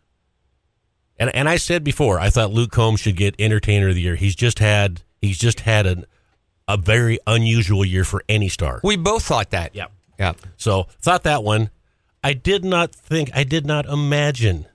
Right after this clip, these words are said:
Speaker 1: that Chris Stapleton would
Speaker 2: No.
Speaker 1: win half the hardware.
Speaker 2: Nope. There's something up with that. There's some reason why he has been elevated. Some re-, somewhere.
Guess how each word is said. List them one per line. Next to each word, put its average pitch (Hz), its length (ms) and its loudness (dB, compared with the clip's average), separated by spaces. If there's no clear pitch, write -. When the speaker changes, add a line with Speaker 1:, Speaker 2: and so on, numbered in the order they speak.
Speaker 1:
that 131 160 -2
Chris 147 220 0
Stapleton 110 800 0
would 113 140 4
Speaker 2:
No. 110 60 0
Speaker 1:
win 123 160 4
half 127 280 0
the 135 120 -2
hardware. 139 500 0
Speaker 2:
Nope. 180 380 -2
There's 127 320 -2
something 202 560 -2
up 180 200 -4
with 127 160 -2
that. 92 260 -2
There's 127 260 -2
some 185 600 -2
reason 190 500 -2
why 147 240 2
he 156 180 -2
has 147 160 -2
been 127 220 -2
elevated. 101 600 -2
Some 175 320 0
re-, 185 180 -4
somewhere. 190 760 -2